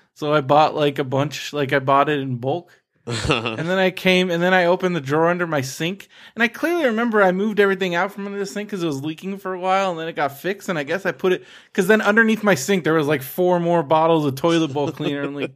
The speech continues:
Speaker 2: <laughs>
Speaker 1: "Dang it."
Speaker 2: Well, you'll use it eventually. You'll always have a
Speaker 1: Yeah, like,
Speaker 2: toilet
Speaker 1: eight
Speaker 2: around.
Speaker 1: years from now.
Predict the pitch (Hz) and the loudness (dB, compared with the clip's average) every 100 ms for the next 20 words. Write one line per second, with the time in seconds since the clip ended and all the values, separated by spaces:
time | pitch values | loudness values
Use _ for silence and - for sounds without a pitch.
0 | _ _ - _ - - - _ - 185 | _ _ -16 _ -16 -16 -20 _ -18 -10
1 | 208 220 214 - _ _ _ _ _ 139 | -6 -6 -8 -18 _ _ _ _ _ -8
2 | 151 170 180 190 156 120 104 117 - 98 | -4 -2 -2 -2 0 2 2 0 -2 -4
3 | 90 98 107 _ 123 127 135 139 131 127 | -4 -8 -12 _ -4 2 4 4 2 2
4 | 254 220 180 104 101 202 214 170 175 214 | 4 6 4 4 4 4 4 4 4 4
5 | 180 - 147 135 131 131 139 | 2 0 2 4 6 4 0